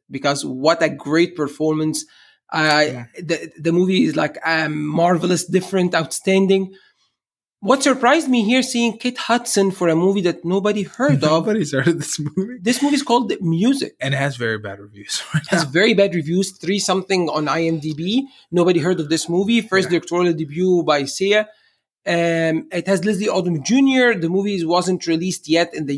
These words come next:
Speaker 1: U S. It, it, it was just released two weeks ago in Australia.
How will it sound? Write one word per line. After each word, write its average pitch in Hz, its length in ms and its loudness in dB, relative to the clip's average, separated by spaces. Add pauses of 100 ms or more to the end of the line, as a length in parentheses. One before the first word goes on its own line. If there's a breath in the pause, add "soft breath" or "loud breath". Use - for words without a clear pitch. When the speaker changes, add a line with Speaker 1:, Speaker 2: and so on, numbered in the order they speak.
(140)
Speaker 1:
U 190 80 4
S. 220 300 2
It, 147 160 -6
it, 147 120 -6
it 143 400 -8
was 139 140 -12
just 165 180 -4
released 165 300 -4
two 196 100 -8
weeks 185 280 -4
ago 175 340 2
in 151 200 -4
Australia. 226 800 2